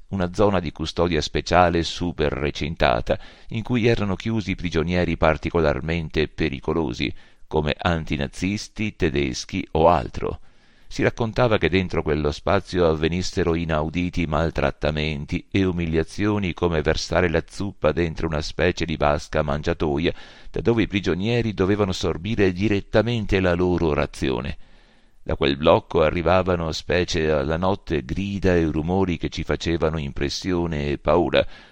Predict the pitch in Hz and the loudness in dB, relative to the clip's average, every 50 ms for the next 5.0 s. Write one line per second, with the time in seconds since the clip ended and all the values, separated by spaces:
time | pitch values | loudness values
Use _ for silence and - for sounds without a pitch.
0 | - - - - 117 113 110 - 139 139 135 127 110 104 98 95 95 113 117 110 | -20 -14 -8 -4 -2 -2 0 2 2 2 2 2 0 0 0 0 0 0 0 -2
1 | - - 101 95 - - 82 78 - - 98 87 92 85 - 80 76 71 65 - | -2 -2 -2 -2 0 -2 -4 -4 -4 -4 -2 0 0 0 2 2 2 2 2 4
2 | 90 90 90 80 87 85 80 87 82 90 95 80 73 64 57 - - - - - | 4 4 4 4 4 2 2 2 0 2 2 2 2 2 2 0 -2 -4 -6 -6
3 | - - - - _ _ _ _ _ - - - 78 - - - 67 85 87 76 | -8 -10 -14 -20 _ _ _ _ _ -6 0 0 0 0 0 -2 0 0 0 2
4 | 78 76 73 69 64 - 78 76 71 - - - 117 90 76 73 71 64 - - | 2 2 2 2 0 -2 -4 -4 -4 -2 2 4 4 4 4 2 -2 -4 -6 -10